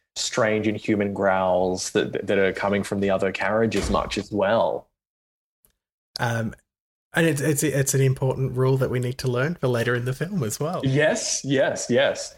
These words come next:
Speaker 1: And that's, I, I, I love, th-, this is the thing that I, I, I think frustrates me with some of the horror films that I watch sometimes.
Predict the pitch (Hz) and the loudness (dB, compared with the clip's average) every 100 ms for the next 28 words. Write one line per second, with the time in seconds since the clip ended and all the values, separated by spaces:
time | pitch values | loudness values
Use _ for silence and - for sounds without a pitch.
0 | - _ - - - 226 285 - 226 202 | -20 _ -20 -6 0 2 2 0 2 2
1 | 208 220 220 233 269 262 - - - - | 2 2 2 2 2 -2 -8 -18 -18 -8
2 | 226 - 254 302 330 311 - 208 190 165 | -4 2 4 4 2 2 2 4 4 2
3 | - - 151 - 143 135 139 - 151 - | 0 0 -2 0 0 2 0 0 -4 -2
4 | 131 - 160 - 139 127 113 - 113 110 | -2 2 0 2 0 2 2 0 0 0
5 | 117 104 101 104 101 101 107 95 104 156 | 2 2 2 0 -2 -2 0 0 2 0
6 | - - 101 95 95 95 92 95 - | 0 0 0 0 -2 -2 -2 -2 -6